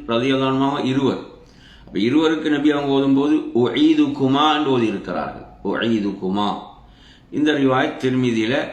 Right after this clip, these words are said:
ரெண்டாயிரத்தி அறுபதாவது நிலை வருகிறது. எனவே, நாம் பிறருக்கு, நமது பிள்ளைகளுக்கு நாம், அ, கண்ணேறு போன்றுகள், போன்றவைகளுடைய அந்த கேடுகளிலிருந்து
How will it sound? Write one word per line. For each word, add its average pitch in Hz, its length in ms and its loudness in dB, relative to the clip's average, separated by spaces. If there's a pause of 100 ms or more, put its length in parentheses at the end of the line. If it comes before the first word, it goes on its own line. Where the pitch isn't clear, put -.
(120)
ரெண்டாயிரத்தி 110 580 -2
அறுபதாவது 101 560 0
நிலை 92 280 -4
வருகிறது. 85 420 -8 (800)
எனவே, 131 260 0
நாம் 135 300 -2
பிறருக்கு, 135 600 0
நமது 95 220 -2
பிள்ளைகளுக்கு 127 1080 -2 (400)
நாம், 117 460 0 (320)
அ, 95 240 0
கண்ணேறு 117 460 0
போன்றுகள், 110 560 -4
போன்றவைகளுடைய 101 1000 -4 (640)
அந்த 107 220 0
கேடுகளிலிருந்து 101 1160 -4